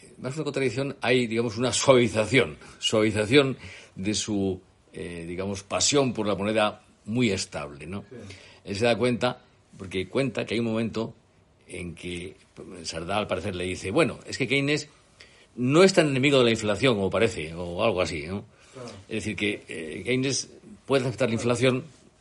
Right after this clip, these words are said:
Speaker 1: según y cómo, a veces es mejor un poco de inflación que ninguna inflación, ¿no?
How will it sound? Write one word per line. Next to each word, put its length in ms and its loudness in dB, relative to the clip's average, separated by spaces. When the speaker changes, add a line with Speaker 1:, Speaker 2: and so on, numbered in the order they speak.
Speaker 1:
según 380 0
y 60 -2
cómo, 320 2
a 40 2
veces 320 0
es 120 0
mejor 380 0
un 140 -4
poco 160 -2
de 60 2
inflación 480 -4
que 100 -6
ninguna 280 -2
inflación, 540 -8
¿no? 120 -10